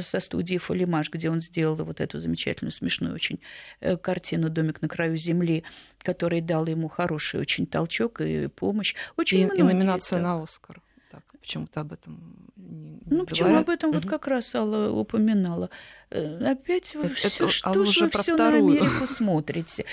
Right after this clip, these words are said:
Speaker 1: Я не знаю. Мне кажется, что, м, мы как-то неправильно, в принципе, осознаем, э, самих себя. Совершенно самодостаточная, абсолютно талантливая Россия, <laughs> российская анимация.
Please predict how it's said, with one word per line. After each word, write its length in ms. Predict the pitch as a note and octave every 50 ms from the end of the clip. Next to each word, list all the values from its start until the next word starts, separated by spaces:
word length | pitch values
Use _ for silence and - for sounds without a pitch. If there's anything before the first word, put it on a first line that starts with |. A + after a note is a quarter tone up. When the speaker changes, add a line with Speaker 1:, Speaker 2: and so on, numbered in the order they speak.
| - - - - -
Speaker 1:
Я 220 | - B3+ D4+ F4+ G4+
не 180 | G#4 G4+ G4
знаю. 460 | F4+ - D4 C4 B3+ B3 A3 G3 F#3 F#3+
Мне 180 | A3 B3 C#4+ D4+
кажется, 380 | D4 E4 D#4+ D4+ - - C#4+
что, 240 | - - - D4 C4+ - - - - - - - -
м, 140 | A#3+ A#3+ A#3 B3
мы 140 | C4+ D4+
как-то 280 | C#4 D4+ D4 C#4+ D4 C#4
неправильно, 840 | C4+ C#4 C#4+ C#4 - D4 D4+ D4 C#4+ C4+ C4 B3+ B3+ B3 B3 C4 B3+ C4 - - - -
в 140 | - - -
принципе, 640 | - D#4 D#4 C#4 G#3+ F#3 - - F#3 F3+ - F3+ F#3
осознаем, 880 | F3+ - - F#3 F3+ F#3+ F#3+ G#3 G#3+ G#3 G3+ G3 F#3+ F3 E3 E3 E3 E3
э, 320 | F3 F3+ F3+ F3+ F3+ F3+
самих 460 | - - - - G#3 G3+ F#3 E3+ -
себя. 460 | - - - G#3+ G3 F3+ F3 E3+ D#3+ - - - - - - - - - - _ _
Совершенно 640 | - - - - G#3 G3+ - - - C4+ D4 C#4+ B3+
самодостаточная, 1300 | A#3 - - G#3 G#3+ G#3 G3 G3+ G#3 G3+ - - - G#3 A3 A3+ A3 A3+ G#3+ - - - - F#3 F3+ - -
абсолютно 720 | F#3 - - - - F#3+ F#3+ G3+ A3 B3+ A#3+ - A#3 A3
талантливая 960 | - - G3 F#3+ F3+ F#3+ F#3+ G#3 A3 G#3 - - G#3 G3+ F#3+ G3+ G3 G3 F#3+ F#3+ - - - - - - - - - -
Россия, 540 | - G#3 A3 A3 G#3+ - - A#3+ B3 D#4+
<laughs> 20 | -
российская 920 | C4 A3 G3+ G#3 - - - - A3 A#3+ B3+ A#3+ - - - - G3+ G#3 C4
анимация. 920 | G#3 G3+ G#3 G3+ G3 G3 G3 G3 G3 G3+ G3+ - - - - F#3 F#3 F#3+